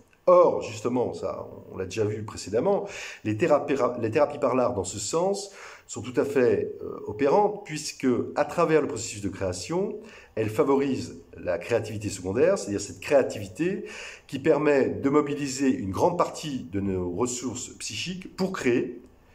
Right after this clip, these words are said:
Et donc, quand on crée, on agit, donc agir, et, euh, que par voie de conséquence, et qui, par voie de conséquence, en fait, nous donne la possibilité d'exprimer et de réguler nos émotions.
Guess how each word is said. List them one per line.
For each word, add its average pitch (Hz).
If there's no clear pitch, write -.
Et 101
donc, 113
quand 117
on 107
crée, 110
on 87
agit, 104
donc 90
agir, 123
et, 160
euh, 104
que 123
par 110
voie 151
de 156
conséquence, 175
et -
qui, 135
par 123
voie 117
de -
conséquence, 190
en 214
fait, 180
nous 131
donne 139
la 92
possibilité 123
d'exprimer 135
et -
de 95
réguler 170
nos 131
émotions. 95